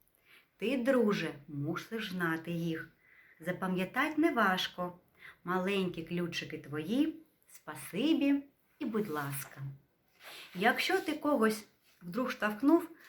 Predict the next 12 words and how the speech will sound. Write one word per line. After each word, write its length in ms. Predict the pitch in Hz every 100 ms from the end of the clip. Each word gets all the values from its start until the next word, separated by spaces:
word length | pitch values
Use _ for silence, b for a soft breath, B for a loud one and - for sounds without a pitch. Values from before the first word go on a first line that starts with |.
| B
треба 340 | - 185 180 339
«вибачте» 560 | 277 247 220 214 -
сказати. 680 | 214 - 220 208 208 202 202 208 _ B B B
А 140 | - 190
щоб 180 | - 220
хтось 300 | - 214 214
тебе 260 | 180 175
почув, 600 | 175 160 156 - 285 294 - b b -
то, 100 | 262
будь 280 | 247 247
ласка, 580 | 254 262 254 220 - 180 -
поспівати. 880 | 175 - 214 214 208 170 165 143